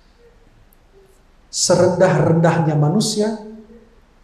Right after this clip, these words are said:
dan manusia yang paling rendah, apabila dia sudah puas dari kamu, dari kita, dari Anda, dia akan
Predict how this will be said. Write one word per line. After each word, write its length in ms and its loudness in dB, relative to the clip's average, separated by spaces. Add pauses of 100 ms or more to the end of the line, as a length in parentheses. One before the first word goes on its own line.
(460)
dan 240 0
manusia 560 -2
yang 320 -4
paling 240 -2
rendah, 720 -2 (340)
apabila 720 0
dia 240 2
sudah 320 0 (160)
puas 400 0
dari 240 2
kamu, 480 -6 (320)
dari 320 2
kita, 560 -2 (960)
dari 240 4
Anda, 800 2 (1800)
dia 160 6
akan 240 4